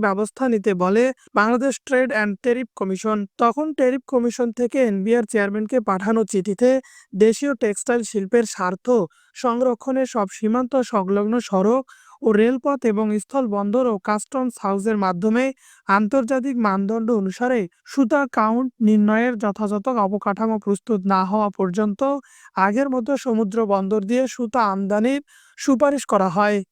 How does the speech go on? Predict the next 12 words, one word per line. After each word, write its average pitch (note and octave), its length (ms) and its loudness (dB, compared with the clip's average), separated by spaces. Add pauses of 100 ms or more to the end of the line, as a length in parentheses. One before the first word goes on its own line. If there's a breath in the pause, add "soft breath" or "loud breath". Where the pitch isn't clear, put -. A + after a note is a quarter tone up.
(100)
এর C4 100 2 (100)
প্রেক্ষিতে A#3 480 -2 (180)
এনবিআর G#3+ 380 0 (100)
চেয়ারম্যান A3 380 0 (220)
আব্দুর G3 360 0
রহমান G3+ 340 0 (120)
খান A#3 280 -2
এ - 20 0 (120)
সংক্রান্ত G#3 440 -4 (180)
আদেশ A3 220 -2 (260)
জারি A3+ 220 0 (100)
করেন। G3+ 220 2